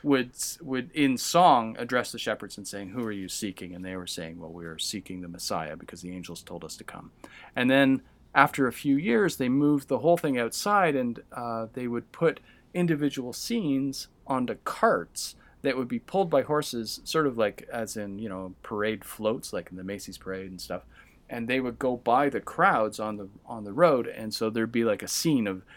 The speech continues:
Gabriel coming to see Mary and telling her she was gonna be pregnant. And then there'd be ano-, and that would be done by, like,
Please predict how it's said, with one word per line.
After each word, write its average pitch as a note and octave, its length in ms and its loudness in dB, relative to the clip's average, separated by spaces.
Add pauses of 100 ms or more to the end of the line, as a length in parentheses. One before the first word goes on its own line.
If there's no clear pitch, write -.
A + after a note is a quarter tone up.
(140)
Gabriel A2+ 340 0
coming G#2 300 -4
to F#2 60 -6
see G2 200 -6
Mary F#2 340 -4
and F2 100 -12
telling F#2+ 260 -4
her F2+ 100 -6
she - 140 -8
was E2+ 100 -12
gonna E2+ 140 -8
be E2+ 40 -8
pregnant. E2+ 380 -8 (480)
And G#2+ 140 -4
then G#2+ 140 0
there'd G#2 140 -8
be G#2+ 120 -4
ano-, A2+ 280 -2
and A2 160 -4
that B2 140 4
would B2+ 100 -10
be A#2 140 -2
done A#2 260 0
by, G#2 160 -2
like, G2 240 -8